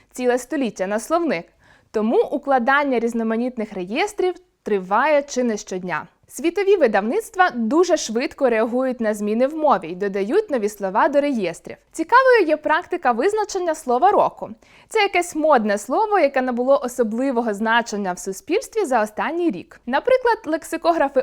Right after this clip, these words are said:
Оксфордського словника англійської мови обрали словом дві тисячі двадцять першого року «вакс». В англійській мові це скорочення використовують для позначення вакцини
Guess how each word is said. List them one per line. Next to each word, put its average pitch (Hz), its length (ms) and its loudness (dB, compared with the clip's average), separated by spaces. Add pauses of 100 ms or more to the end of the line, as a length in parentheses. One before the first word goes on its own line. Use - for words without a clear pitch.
Оксфордського 214 720 -2
словника 311 560 -4
англійської 311 500 -4
мови 440 360 -2 (120)
обрали 302 500 4
словом 262 480 0
дві 208 140 -6
тисячі 220 340 -6
двадцять 214 380 -6
першого 269 440 -2
року 392 340 0 (260)
«вакс». 208 560 0
В 302 40 -2
англійській 440 400 4
мові 359 280 4
це 277 160 -4
скорочення 277 540 -2
використовують 240 760 0
для 214 120 0
позначення 226 600 -4
вакцини 320 760 -4